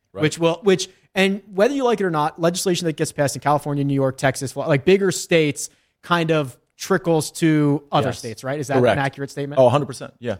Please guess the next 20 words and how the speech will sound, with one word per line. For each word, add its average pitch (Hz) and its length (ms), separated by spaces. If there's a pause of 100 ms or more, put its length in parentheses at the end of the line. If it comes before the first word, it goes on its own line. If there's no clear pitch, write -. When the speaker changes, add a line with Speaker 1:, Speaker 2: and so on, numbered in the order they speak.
Speaker 2:
So 165 560 (720)
New 165 160
York's 240 300
are, 185 140
just, - 280 (140)
just 156 160
came 147 180
on 135 120
board, 127 240 (280)
what, 120 220
six - 200
months 107 220
ago? 101 220
Speaker 1:
Mm-hmm. 131 120 (240)
Speaker 2:
Uh, 131 480
you 143 120
get 180 160
California 180 580
on 123 120
board 120 320